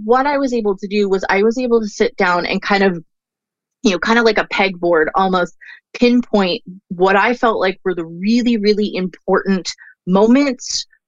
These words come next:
benchmarks, or, like, scenes in, you know, this timeline of not only my recovery, but, you know, I also go back in time and talk about,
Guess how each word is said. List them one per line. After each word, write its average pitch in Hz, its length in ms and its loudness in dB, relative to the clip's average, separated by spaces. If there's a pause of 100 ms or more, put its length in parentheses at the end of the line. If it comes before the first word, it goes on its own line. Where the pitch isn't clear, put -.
(100)
benchmarks, 208 640 0
or, 175 140 -2
like, 160 180 -2
scenes 180 880 -4 (380)
in, 208 520 2 (580)
you 208 120 4
know, 190 140 2
this 185 280 -2
timeline 196 880 -2
of 190 160 -4
not 196 220 0
only 185 420 -4
my 208 140 -2
recovery, 208 720 -2
but, 214 160 0
you 202 80 -2
know, 190 100 0
I 190 160 -2
also 196 640 0 (180)
go 202 160 0
back 180 280 0
in 185 120 -14
time 185 320 -4
and 180 200 -10
talk 175 200 -2
about, 180 340 -2